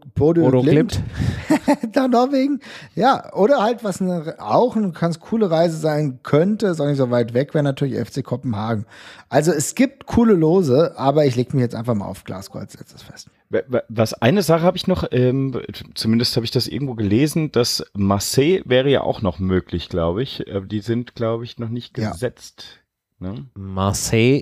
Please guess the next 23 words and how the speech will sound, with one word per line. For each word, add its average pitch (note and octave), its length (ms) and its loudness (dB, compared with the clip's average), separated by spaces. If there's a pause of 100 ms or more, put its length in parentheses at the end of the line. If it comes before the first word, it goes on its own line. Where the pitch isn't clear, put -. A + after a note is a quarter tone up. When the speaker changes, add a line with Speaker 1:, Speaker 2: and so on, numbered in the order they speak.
Speaker 2:
ist B2+ 380 0
noch B2+ 320 -2
nicht A#2 640 -4
gesetzt. B2 600 2
Ich - 160 -8
glaube, D3+ 400 2
das C#3 220 0
hängt C#3+ 440 -2
ein C#3+ 140 -4
Stück - 380 -4
weit, D3+ 460 2
wenn C#3 120 2
ich C3+ 120 -4
das A#2+ 200 -2
richtig C#3 400 -2
verstanden D#3+ 560 0
habe, D3+ 240 4
hängt C#3 220 2
das D#3+ 160 0
nicht D#3+ 220 -2
an C3+ 100 2
diesem C3 280 0
Club-Koeffizienten F3+ 1500 0